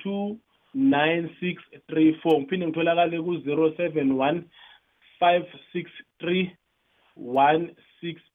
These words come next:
seven two, zero seven one, five six three, one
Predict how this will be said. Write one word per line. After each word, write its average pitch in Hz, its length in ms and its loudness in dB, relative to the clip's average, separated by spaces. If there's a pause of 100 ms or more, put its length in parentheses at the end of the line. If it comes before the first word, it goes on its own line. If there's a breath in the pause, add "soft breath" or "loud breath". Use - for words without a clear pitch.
(240)
seven 139 500 0
two, 117 380 -6
zero 175 260 -2
seven 170 340 -2
one, 175 300 -2 (600 soft breath)
five 170 260 2 (480)
six 170 220 -8 (280)
three, 170 380 -2 (380)
one 147 420 -2